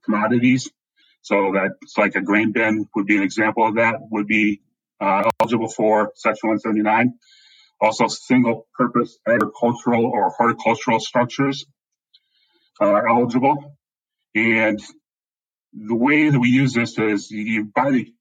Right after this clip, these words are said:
piece of equipment, you, you don't, don't know if you're gonna claim one seventy-nine when you buy the equipment. This is all gonna be done right now about this time of year when we start doing tax planning for our clients. We start looking at it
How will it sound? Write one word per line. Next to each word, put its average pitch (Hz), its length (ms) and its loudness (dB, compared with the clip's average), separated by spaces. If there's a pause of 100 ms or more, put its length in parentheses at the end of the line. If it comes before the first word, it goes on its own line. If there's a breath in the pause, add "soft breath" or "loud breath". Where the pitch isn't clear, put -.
piece 127 220 -2
of 113 60 0
equipment, 104 500 -2 (100)
you, 135 260 -2 (380)
you 147 120 0
don't, 143 320 0
don't 123 180 2
know 120 60 2
if - 80 -4
you're 110 100 2
gonna 101 140 -2
claim 107 140 -2
one 107 140 0
seventy-nine 101 440 0
when 101 100 2
you 92 60 -6
buy 98 180 2
the 92 100 -6
equipment. - 380 -10 (480)
This - 200 -2
is 120 80 -2
all 120 120 2
gonna 117 140 0
be 107 100 2
done 104 480 2 (840)
right 110 200 0
now 113 240 -2
about 104 220 0
this 107 140 -6
time 104 200 -2
of 101 60 2
year 101 160 2
when 101 120 2
we 92 40 -4
start 95 220 -6
doing 98 160 -2
tax 104 280 -2
planning 92 420 -4 (480 soft breath)
for 101 300 0
our 110 140 0
clients. 98 500 -2 (340)
We 107 80 -2
start 104 180 -2
looking 104 400 0
at 98 220 2
it 98 200 -2